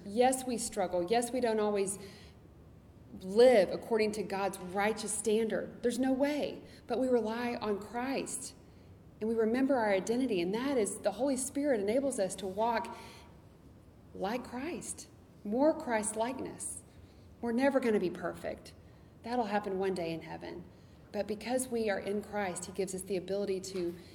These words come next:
emulate who and what he is, the more that we know him and know his word. So there are times when the enemy starts to tell you that you're, you're, you're not reflecting who Christ is. Go and put on your robe if you need to.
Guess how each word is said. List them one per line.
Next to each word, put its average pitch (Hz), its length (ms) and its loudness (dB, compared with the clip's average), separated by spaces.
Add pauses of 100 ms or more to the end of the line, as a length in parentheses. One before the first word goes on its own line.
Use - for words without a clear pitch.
(140)
emulate 240 640 6
who 226 340 0
and 190 180 -4
what 190 200 2
he 196 220 -2
is, 170 300 0
the 196 100 -2
more 208 200 4
that 214 120 0
we 196 100 2
know 196 240 4
him 180 280 -2
and 170 100 0
know 190 140 2
his 180 220 -4
word. 170 440 -2 (1400)
So 277 220 8
there 294 120 4
are 285 40 4
times 285 380 4
when 277 120 2
the 220 80 4
enemy 247 360 4
starts 240 260 0
to 208 60 -6
tell 226 240 4
you 220 320 -2
that 202 260 2 (800)
you're, 196 180 -6
you're, 214 260 -6 (140)
you're 202 140 -2
not 233 380 -2
reflecting 175 880 -4
who 202 100 -4
Christ 175 400 -6
is. 180 420 -4 (2000)
Go 311 280 4
and 247 160 -2
put 269 120 0
on 277 140 0
your 254 120 0
robe 233 360 -2
if 175 100 -10
you 170 60 -6
need 165 200 -4
to. 170 220 -8